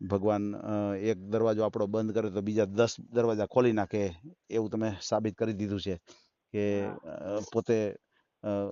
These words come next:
Speaker 1: આંખ ન હોવા છતાંય તમે ઘણું, અ, એક્ટિવિટીમાં જ છો અને એક્ટિવિટી તમે કરી શકો છો.
Speaker 2: હા.
Speaker 1: બરાબર છે, બરાબર છે. કોઈ વાંધો નહીં, તમારો મને એક ફોટો મોકલી આપજો. અને,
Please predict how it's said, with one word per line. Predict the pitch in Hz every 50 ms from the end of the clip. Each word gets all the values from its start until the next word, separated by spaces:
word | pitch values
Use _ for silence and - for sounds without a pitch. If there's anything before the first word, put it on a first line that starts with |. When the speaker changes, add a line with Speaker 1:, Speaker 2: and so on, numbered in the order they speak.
| - -
Speaker 1:
આંખ | - - 107 120 123 - - 113
ન | 107
હોવા | 113 123 123 120 117 - -
છતાંય | 120 - 127 117 113 104 95 _
તમે | - 107 110 -
ઘણું, | 82 107 110 117 107 95 _ _ _ - - 107
અ, | 104 101 101 98 98 98 - 92 92 - - 98
એક્ટિવિટીમાં | 101 113 107 - - 113 104 - 110 101 104 98
જ | 95 - - -
છો | 110 98 92
અને | 92 95 98 95 95
એક્ટિવિટી | - - 110 101 98 - 90
તમે | 87 101 95
કરી | 92 - 104 104
શકો | 98 - 95 - - 85
છો. | - 85 82 - _ _ _ _ _ _ _ _ _ _ _ _ _ _ _ _ _ _ _ -
Speaker 2:
હા. | 113 113 110 107 104 107
Speaker 1:
બરાબર | 107 90 82 78 - 82
છે, | - - 80
બરાબર | 78 87 82 82 80 87
છે. | - - - 101 - - - - _ -
કોઈ | - 170 165
વાંધો | 143 131 120 113 127
નહીં, | 123 120 120 117 113
તમારો | - 123 117 120 117 117
મને | 117 117 117 113
એક | - _ -
ફોટો | 120 117 95 160
મોકલી | 156 147 135 104 123 120 110
આપજો. | 104 95 92 101 107 101 101 - _ _ _ _ _ _ _ _ _ _ _ _ _ _ -
અને, | 113 117 120 120 120 120 120 117 117 117 -